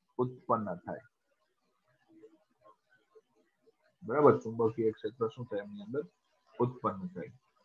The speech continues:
હવે પહેલું ગૂંચળું જે છે, આ સી વન ગૂંચળું, એને તમે સ્થિર રાખો. પહેલા જેવું જ કામ કરવાનું છે. પહેલામાં ચુંબક હતું, અહીંયા બે ગૂંચળા છે.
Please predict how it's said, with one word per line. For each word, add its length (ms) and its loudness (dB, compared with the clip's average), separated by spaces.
હવે 220 0
પહેલું 340 12
ગૂંચળું 340 12
જે 140 12
છે, 140 4
આ 160 10
સી 260 0
વન 160 10
ગૂંચળું, 520 2
એને 100 -4
તમે 200 -4
સ્થિર 360 8
રાખો. 220 8
પહેલા 240 8
જેવું 340 12
જ 80 0
કામ 240 -4
કરવાનું 320 4
છે. 140 -14
પહેલામાં 640 4
ચુંબક 400 10
હતું, 220 8
અહીંયા 120 -6
બે 220 10
ગૂંચળા 380 4
છે. 200 -12